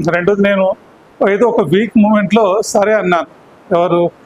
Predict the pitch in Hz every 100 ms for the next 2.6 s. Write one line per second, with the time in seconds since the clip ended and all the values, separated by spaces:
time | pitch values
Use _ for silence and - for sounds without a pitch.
0 | - - 165 170 196 185 170 175 190 -
1 | 180 165 170 170 160 143 - - - -
2 | 185 - 175 165 - 127